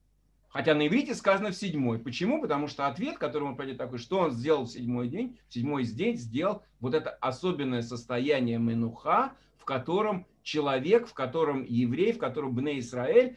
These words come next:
они могут, э, имеют возможность особенно приблизиться, понять, кайфовать, как угодно,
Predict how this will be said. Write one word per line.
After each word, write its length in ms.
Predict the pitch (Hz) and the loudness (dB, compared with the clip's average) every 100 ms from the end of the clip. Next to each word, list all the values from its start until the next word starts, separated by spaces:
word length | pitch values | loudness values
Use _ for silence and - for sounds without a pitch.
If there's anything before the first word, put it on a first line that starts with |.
| - - | -12 -4
они 320 | 123 165 214 | 0 0 0
могут, 500 | 165 185 196 190 - _ _ _ | 0 0 0 -2 -6 _ _ _
э, 520 | 127 139 139 139 143 - | -2 0 0 -2 -4 -4
имеют 440 | 156 196 220 156 | 0 4 4 4
возможность 1040 | 147 151 123 165 233 294 214 175 175 - _ _ _ _ _ _ _ _ | 4 4 2 2 6 6 4 2 2 -4 _ _ _ _ _ _ _ _
особенно 760 | 170 175 - 156 208 220 196 180 | 2 2 0 4 6 6 4 0
приблизиться, 1160 | - 175 151 143 160 196 180 165 165 - 160 151 | 2 0 2 0 2 2 2 0 -2 0 2 2
понять, 760 | 139 151 151 156 165 165 156 | 4 2 4 4 6 6 4
кайфовать, 680 | 151 131 160 147 147 165 - | 0 2 2 2 4 2 2
как 240 | 170 151 | 0 0
угодно, 580 | 135 120 180 262 220 - | -2 2 6 6 4 -6